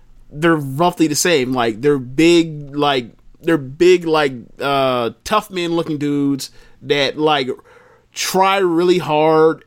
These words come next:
every single time, but they're only but so good. And, like, when they're in there with somebody, uh, better than them, like, they probably have a match better than, um,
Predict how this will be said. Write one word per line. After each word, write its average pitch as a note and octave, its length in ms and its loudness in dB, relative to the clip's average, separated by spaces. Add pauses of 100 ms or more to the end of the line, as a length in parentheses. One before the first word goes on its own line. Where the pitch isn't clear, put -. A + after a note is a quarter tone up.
every D#3 240 4
single D#3 240 0
time, C#3+ 500 0
but C#3 220 -4
they're D3 160 0
only D#3+ 220 4
but D3 160 -2
so D#3 180 2
good. C#3+ 540 4
And, C3+ 440 2
like, C3+ 300 2
when C#3+ 200 0
they're C#3+ 220 0
in D#3+ 200 0
there D#3 160 6
with D3+ 220 -4
somebody, C#3+ 960 0
uh, B2 560 -2
better D3 260 0
than C#3+ 180 -4
them, C#3 320 0
like, C3 320 -2 (1800)
they E3 340 0
probably G3+ 460 2
have G#3 200 2
a G3 60 2
match D#3+ 520 -2
better F3 320 2
than, E3 360 2
um, D3 680 0